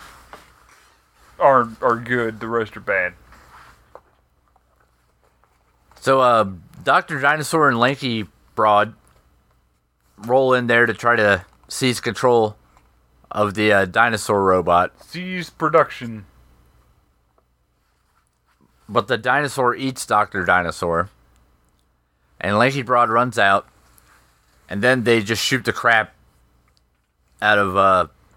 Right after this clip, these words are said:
Speaker 2: Robot Dinosaur.
Speaker 1: Yep. Poor little guy.
Speaker 2: Yeah.
Speaker 1: Didn't even have a chance.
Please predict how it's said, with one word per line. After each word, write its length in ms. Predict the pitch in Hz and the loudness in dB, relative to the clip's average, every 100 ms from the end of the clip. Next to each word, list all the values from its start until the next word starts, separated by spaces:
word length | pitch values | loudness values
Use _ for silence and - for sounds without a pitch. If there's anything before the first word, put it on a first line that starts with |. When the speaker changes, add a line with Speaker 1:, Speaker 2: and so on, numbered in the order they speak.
| _ _ _ | _ _ _
Speaker 2:
Robot 400 | 92 107 95 92 | -2 0 2 0
Dinosaur. 600 | 90 87 80 - 80 78 - _ _ | 0 -2 -4 -6 -4 -4 -8 _ _
Speaker 1:
Yep. 220 | 139 139 _ _ _ _ _ _ _ _ | -4 -4 _ _ _ _ _ _ _ _
Poor 220 | - 151 | -4 -2
little 160 | 135 123 | -2 -4
guy. 440 | 123 123 127 127 _ _ _ _ _ _ _ _ _ _ _ _ _ _ | 0 2 2 -2 _ _ _ _ _ _ _ _ _ _ _ _ _ _
Speaker 2:
Yeah. 380 | - 82 76 73 73 _ _ _ _ _ _ _ _ _ _ _ _ _ _ _ _ _ _ _ _ _ _ _ - | -6 -2 0 -2 -6 _ _ _ _ _ _ _ _ _ _ _ _ _ _ _ _ _ _ _ _ _ _ _ -8
Speaker 1:
Didn't 240 | 120 127 | -6 -2
even 240 | 123 123 131 | -2 -4 -6
have 280 | 113 156 131 | -2 -2 -2
a 40 | |
chance. 580 | 113 120 107 107 - | -6 -6 -6 -8 -14